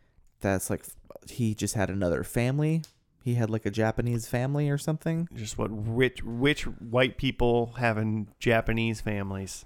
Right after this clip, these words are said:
Speaker 1: You know, and 'cause she's the bad guy for a
Speaker 2: S-,
Speaker 1: season.
Speaker 2: story as old as time.
Speaker 1: And then he teaches her to be a good person or something.
Speaker 2: S-,
Speaker 1: Somehow.
Speaker 2: sh-, show's just weird superhero rehabilitation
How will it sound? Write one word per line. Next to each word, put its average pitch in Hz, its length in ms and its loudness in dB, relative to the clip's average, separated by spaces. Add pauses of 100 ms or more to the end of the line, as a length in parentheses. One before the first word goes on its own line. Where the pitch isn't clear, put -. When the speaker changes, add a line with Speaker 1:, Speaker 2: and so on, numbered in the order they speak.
Speaker 1:
You 123 140 -2
know, 117 260 0 (140)
and - 160 -6
'cause 117 160 -6
she's 135 240 -2
the 127 100 0
bad 98 240 4
guy 92 200 2
for 98 160 -2
a - 20 2
Speaker 2:
S-, 98 120 0
Speaker 1:
season. 101 420 2
Speaker 2:
story 117 500 0
as 110 100 -8
old 107 180 -6
as 104 120 -10
time. 107 400 -10
Speaker 1:
And 104 140 -2
then 101 120 0
he 107 260 -4 (280)
teaches 113 400 -6
her 107 140 2
to 113 140 -4
be 104 240 -4 (180)
a 101 60 -4
good 107 420 0
person 104 460 0
or 104 100 -2
something. 107 460 -6 (1500)
Speaker 2:
S-, - 60 -14
Speaker 1:
Somehow. 110 340 0
Speaker 2:
sh-, - 200 -10 (100)
show's 107 360 -2
just 107 200 -8
weird 104 500 -4
superhero 101 640 -6
rehabilitation 101 960 -6